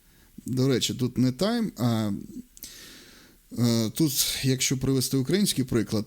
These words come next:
то це будуть, ну, прийшли складні час-, прийшов складний час, прийшли складні часи, скажімо так. Тут буде не time, а в англійській це в цьому випадку tense.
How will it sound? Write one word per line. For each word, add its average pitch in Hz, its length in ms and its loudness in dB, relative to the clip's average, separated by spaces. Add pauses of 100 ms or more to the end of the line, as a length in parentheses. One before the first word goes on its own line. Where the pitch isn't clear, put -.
то 123 480 2
це 107 140 -2
будуть, 113 420 -2
ну, 123 140 2
прийшли 127 580 2
складні 120 540 2
час-, - 420 -2 (260)
прийшов 139 400 2
складний 127 420 2
час, 196 480 2
прийшли 123 580 0
складні 120 440 2
часи, 120 420 0
скажімо 95 500 -6
так. - 300 -16 (100)
Тут 156 260 -4
буде 120 280 0
не 113 120 2
time, 202 400 -2
а 139 120 -2
в 139 60 -2
англійській 131 460 -2
це 131 360 -4 (560)
в - 40 -20
цьому 127 280 2
випадку 107 400 -2
tense. - 520 -2